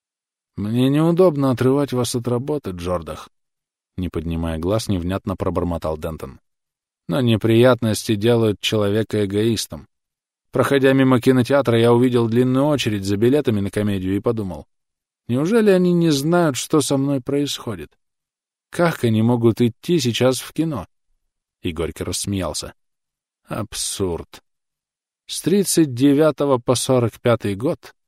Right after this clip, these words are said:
в одной только Европе было убито пятьдесят миллионов человек. А я в то время ходил в кино по два раза в неделю. Он низко склонился над столом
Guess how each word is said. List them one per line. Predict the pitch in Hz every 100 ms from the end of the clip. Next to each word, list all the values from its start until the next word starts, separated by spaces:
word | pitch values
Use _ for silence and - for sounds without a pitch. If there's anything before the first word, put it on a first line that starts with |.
| _ _ _ _
в | 110
одной | 135 170 180
только | 170 151 160
Европе | 156 156 156 175 135
было | 123 127 135
убито | 135 135 147 123
пятьдесят | - 120 127 117 143 131
миллионов | 120 117 127 127 123 117
человек. | - 131 131 110 85 _ _ _ _ _ _ _
А | - 185
я | 220
в | 190
то | -
время | 95 95 92
ходил | 92 127 185
в | 156
кино | - 131 147 160
по | 135
два | 120 123
раза | 117 110 104
в | 101
неделю. | 117 113 104 85 67 - _ _ _ _ _ _ _ _
Он | - 90
низко | 90 95 90
склонился | - 90 90 87 85
над | 78
столом | - 80 95 143